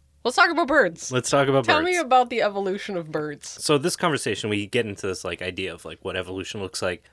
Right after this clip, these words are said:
Speaker 2: and what are the significances of us realizing that with new technologies, a lot of the stuff we've hist-, that were, you know,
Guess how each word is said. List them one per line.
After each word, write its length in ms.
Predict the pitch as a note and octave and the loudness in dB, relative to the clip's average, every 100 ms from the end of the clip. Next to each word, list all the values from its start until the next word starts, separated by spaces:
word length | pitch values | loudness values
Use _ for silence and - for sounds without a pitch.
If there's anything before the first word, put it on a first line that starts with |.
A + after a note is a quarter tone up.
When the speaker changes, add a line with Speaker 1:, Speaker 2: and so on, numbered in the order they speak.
| - | -6
Speaker 2:
and 320 | C3 C#3 C3 | 0 2 2
what 140 | C#3+ | 2
are 60 | D3+ | 2
the 100 | A#2+ | 0
significances 840 | - G#2 G2+ - - F#2+ - F#2 | -4 -4 -6 -8 -10 -8 -6 -8
of 240 | - G2+ - | -8 -10 -8
us 280 | - F#2+ - | -4 -4 -4
realizing 640 | F#2 G2 G#2+ G2+ F#2 E2+ E2+ | -4 0 2 2 0 -2 -8
that 160 | E2+ | -8
with 160 | F2+ - | -8 -8
new 100 | F#2 | -8
technologies, 720 | - - G#2 C#3 A2 G2+ F#2 | -10 -6 0 0 0 -4 -4
a 180 | F#2 - | -8 -4
lot 240 | G#2 G#2 | 2 2
of 140 | G#2+ - | 0 -6
the 80 | G2 | -10
stuff 500 | - - - G2+ - | -8 -4 -2 -2 -4
we've 280 | G2 F#2+ E2+ | -8 -8 -6
hist-, 300 | - G#2 - - | -8 -6 -8 -10
that 220 | G#2 F#2+ | -6 -4
were, 240 | F2+ F2 - _ _ - | -4 -6 -12 _ _ -16
you 60 | G2+ | -14
know, 140 | F2 | -14